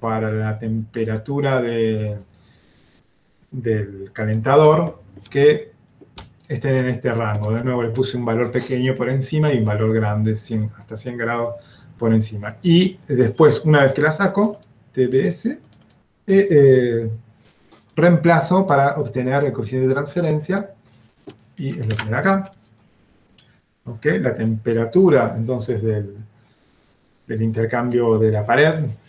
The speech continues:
perdón, la pared, eh, de intercambio,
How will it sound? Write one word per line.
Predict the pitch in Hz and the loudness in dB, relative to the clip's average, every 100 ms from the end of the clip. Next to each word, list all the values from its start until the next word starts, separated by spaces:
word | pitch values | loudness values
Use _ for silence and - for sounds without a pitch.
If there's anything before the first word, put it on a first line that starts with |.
| _ | _
perdón, | 107 101 95 | -14 -14 -16
la | - | -12
pared, | 120 127 120 - - _ _ _ _ _ _ _ - | -2 0 0 -2 -20 _ _ _ _ _ _ _ -12
eh, | 117 107 101 98 98 | -8 -6 -8 -14 -18
de | 101 | -16
intercambio, | 101 113 156 147 175 190 | -14 -8 -6 -2 -2 -2